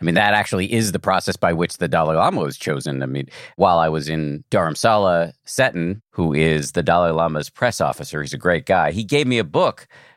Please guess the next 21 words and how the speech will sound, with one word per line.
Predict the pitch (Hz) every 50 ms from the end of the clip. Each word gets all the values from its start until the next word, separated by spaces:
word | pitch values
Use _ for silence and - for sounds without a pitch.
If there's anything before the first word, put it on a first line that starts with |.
| _ -
that | - 85 -
the | - -
Dalai | 135 98 95 92 92
Lama | 87 92 95 90 85 82 80 71 76
wrote | 82 78 85 113 120 117 107 107
or | 92 78 76 73
dictated, | 67 - 107 - - - - 90 82 76 82 78 71 71 - -
you | - -
know, | 87 82
many, | 76 80 110 110 110
many | 101 98 85
years | 85 87 101 123 123 98
ago, | 101 95 90 85 82
in, | 85 82 82 85
in, | 85 85 80
in | 87 85
which | 80 87 92 -
he | - 104
talked | - - 101 131 135 -
about | - 82 87 80 80 80 69 -
his | - 95 85 90 87 80 69 67 - -